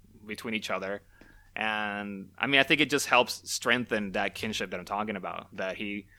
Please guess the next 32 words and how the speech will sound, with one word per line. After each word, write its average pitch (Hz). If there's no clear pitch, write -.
he 120
feels 110
that 104
there 104
is 107
something 110
else, 101
there 104
is 95
some 107
other 101
way 98
that 92
they 98
connect. -
And 101
he 113
might 107
not 107
have 101
known 107
that 101
it 101
was 98
the -
Force, 131
but 101
maybe 117
that 110
is 107
also 107
why 95